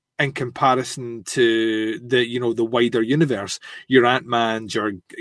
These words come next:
Guardians of the Galaxies are the ones that I really enjoy because they feel so far removed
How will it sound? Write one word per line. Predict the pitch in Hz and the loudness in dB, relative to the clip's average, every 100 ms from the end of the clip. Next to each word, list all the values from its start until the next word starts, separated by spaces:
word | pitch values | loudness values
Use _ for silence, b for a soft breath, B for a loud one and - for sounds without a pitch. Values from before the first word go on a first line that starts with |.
| 127 | 0
Guardians | 127 123 120 120 120 | 2 4 2 0 0
of | |
the | 104 | -2
Galaxies | 98 113 117 120 117 107 - B B | -2 -2 -2 -4 -6 -6 -10 B B
are | 160 | 6
the | 156 | 8
ones | 151 151 135 | 8 6 2
that | 151 - | 0 2
I | 156 | 4
really | 143 151 147 | 6 8 8
enjoy | 151 139 185 214 139 | 4 6 8 8 6
because | 127 - 131 | 2 0 0
they | - | 0
feel | - 147 135 | -2 -2 -2
so | - 143 | -2 -4
far | - 139 151 | 0 2 2
removed | 143 131 131 147 160 - | 0 0 2 2 -2 -12